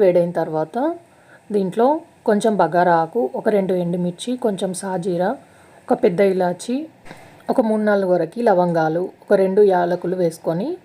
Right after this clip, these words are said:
వీటిని దోరగా వేయించుకోవాలి. ఇవి వేగిన తర్వాత దీంట్లో మనం ముందుగా గ్రైండ్ చేసి పెట్టుకున్న మసాలా పేస్ట్ని వేసుకొని ఒక రెండు మూడు నిమిషాల పాటు కలుపుకుంటే సరిపోతుంది. Already మనం ముందుగానే ఉల్లిపాయల్ని, పచ్చిమిర్చి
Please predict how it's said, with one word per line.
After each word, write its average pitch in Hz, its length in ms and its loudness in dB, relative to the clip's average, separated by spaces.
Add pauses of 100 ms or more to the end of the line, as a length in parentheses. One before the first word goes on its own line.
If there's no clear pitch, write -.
(420)
వీటిని 185 300 2 (260)
దోరగా 185 360 6
వేయించుకోవాలి. 175 760 -2 (380)
ఇవి 240 220 2
వేగిన 220 340 4
తర్వాత 165 380 -4 (200)
దీంట్లో 185 360 -4
మనం 202 240 -2
ముందుగా 208 380 2
గ్రైండ్ 185 260 0
చేసి 180 220 -4
పెట్టుకున్న 165 400 -6 (180)
మసాలా 196 360 0 (100)
పేస్ట్ని 180 380 -6
వేసుకొని 175 460 -6 (680)
ఒక 240 200 2
రెండు 233 160 4
మూడు 233 140 2
నిమిషాల 233 380 2
పాటు 156 280 -2
కలుపుకుంటే 165 560 0
సరిపోతుంది. 165 600 -2 (220)
Already 214 420 2
మనం 170 160 -4 (100)
ముందుగానే 175 480 2 (100)
ఉల్లిపాయల్ని, 185 580 0
పచ్చిమిర్చి 175 560 -6